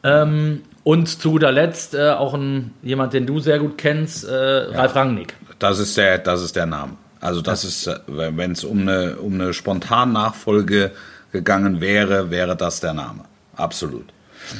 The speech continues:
Speaker 2: Und ich glaube, dass Ralf Rangnick das auch, äh, A, m-, machen würde, B, auch machen könnte. Also er k-, der könnte es auch inhaltlich füllen.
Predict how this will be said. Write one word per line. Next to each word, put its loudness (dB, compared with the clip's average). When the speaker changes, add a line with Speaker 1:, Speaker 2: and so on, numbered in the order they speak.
Speaker 2:
Und 4
ich -2
glaube, 4
dass 2
Ralf 2
Rangnick 2
das -2
auch, -4
äh, -6
A, -2
m-, -12
machen 0
würde, 4
B, 2
auch -2
machen -2
könnte. 0
Also -2
er 0
k-, -6
der -8
könnte 2
es 4
auch 0
inhaltlich 0
füllen. -6